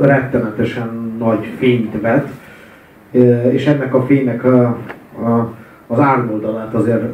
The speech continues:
rossz néha látni. Az a kirekesztettségről szól. Én azt gondolom, hogy amit a Frankie Goes to Hollywood tud nagyon a világról, az az, hogy milyen, hogyan kell kívülállónak lenni, azt hogyan kell csinálni.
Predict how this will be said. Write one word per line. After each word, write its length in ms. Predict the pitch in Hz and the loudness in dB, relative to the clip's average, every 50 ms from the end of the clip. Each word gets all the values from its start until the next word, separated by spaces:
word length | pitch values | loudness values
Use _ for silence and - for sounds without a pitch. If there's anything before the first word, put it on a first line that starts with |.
| 117 110 | -4 -2
rossz 320 | 104 110 107 107 107 - - | 0 0 0 0 -2 -6 -10
néha 200 | 104 98 95 95 | -10 -8 -6 -6
látni. 520 | 95 92 95 95 - - 151 185 185 180 - - - - - - - - - - - _ _ - | -6 -6 -8 -10 -4 0 0 2 2 0 -2 -8 -16 -20 -20 -20 -20 -20 -20 -20 -20 _ _ -2
Az 80 | - | 0
a 60 | 220 | 2
kirekesztettségről 1040 | 226 254 285 254 - - 170 143 127 - 143 127 123 - 139 131 120 117 120 117 117 | 6 6 6 6 6 6 4 2 2 2 2 0 2 2 2 2 2 4 2 2 0
szól. 380 | 117 - 120 107 104 98 - - - - - - | -2 0 0 2 2 2 0 0 -6 -14 -12 -2
Én 100 | - - | 4 6
azt 140 | 254 269 - | 6 6 6
gondolom, 380 | 208 190 180 175 170 165 - 165 | 6 4 4 4 2 2 4 4
hogy 140 | 156 156 | 4 4
amit 260 | 190 196 190 185 - 156 | 4 4 4 6 6 6
a 100 | 143 - | 4 4
Frankie 300 | 170 180 175 151 156 147 | 4 2 4 4 6 8
Goes 240 | 147 156 151 147 | 8 8 8 8
to 80 | - 143 | 6 6
Hollywood 540 | 127 135 135 139 127 123 123 120 117 - - | 6 8 6 6 6 6 4 4 2 0 4
tud 200 | 143 151 151 143 | 6 6 6 6
nagyon 280 | 143 139 135 135 131 | 6 4 6 4 4
a 100 | 120 113 | 4 2
világról, 440 | 113 113 131 151 156 151 160 160 147 | 0 0 0 2 4 6 8 8 6
az 80 | 131 135 | 6 4
az, 240 | 135 131 131 127 - | 4 4 2 2 2
hogy 220 | 117 113 117 - - - - - - - - | 2 2 2 0 -6 -12 -18 -20 -20 -20 -8
milyen, 420 | - 151 165 151 135 123 127 123 - - - | -2 2 4 4 4 4 2 0 -2 -2 4
hogyan 320 | - 233 233 180 151 143 | 6 8 8 8 6 4
kell 180 | - 143 135 135 | 4 2 2 4
kívülállónak 680 | 135 147 143 127 123 120 117 113 113 113 113 113 110 107 - - | 4 2 2 4 2 2 2 0 0 0 -2 -2 -4 -6 -10 -8
lenni, 360 | 135 131 123 117 110 107 107 110 | -4 -2 0 0 0 -2 -4 -4
azt 160 | 120 - - | -4 0 2
hogyan 240 | 160 147 143 - - | 6 6 6 6 4
kell 160 | - 117 113 | 2 -2 -2
csinálni. 500 | - - - 107 101 98 - 98 - | -2 -2 -4 -6 -6 -6 -8 -8 -10